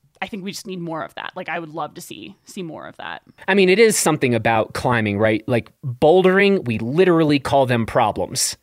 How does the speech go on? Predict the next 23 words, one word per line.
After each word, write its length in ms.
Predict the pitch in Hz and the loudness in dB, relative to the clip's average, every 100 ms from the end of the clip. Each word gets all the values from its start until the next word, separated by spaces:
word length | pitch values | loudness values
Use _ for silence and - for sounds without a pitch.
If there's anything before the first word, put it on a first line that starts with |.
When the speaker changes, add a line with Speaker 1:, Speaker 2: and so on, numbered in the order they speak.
| _ _ _ | _ _ _
Speaker 2:
This 220 | 123 135 | -2 0
is 180 | 143 113 110 | -2 -4 -4
Speaker 1:
Yeah. 140 | 127 | 0
Speaker 2:
literally 480 | 190 196 190 160 151 | 4 4 4 4 2
problem 460 | - 147 139 117 110 | 0 2 2 0 0
solving 640 | - 113 107 113 107 113 - | 2 2 2 0 -2 -6 -6
explicitly 920 | - - - 180 180 - 113 113 107 | -4 -4 -2 -2 0 -2 -2 -2 -2
in 180 | 113 143 | -2 0
a 20 | |
way 260 | 135 139 160 | 2 2 2
that 140 | 147 | 2
we 200 | 120 131 117 123 | -2 -4 -6 -6
don't, 340 | - 139 170 160 - | -2 0 0 -4 -2
other 180 | 180 233 | -2 0
sports 400 | - 208 190 - | -2 0 -2 -2
don't 400 | - 151 160 - | 0 0 -2 -6
talk 320 | - 151 135 | 0 0 2
about 260 | 120 98 92 | 0 -2 -2
it 120 | 92 | -2
that 200 | 92 87 | -4 -4
way. 240 | 92 76 156 | -4 -2 0
And 160 | 151 | 2
while 280 | 170 170 160 | 4 4 0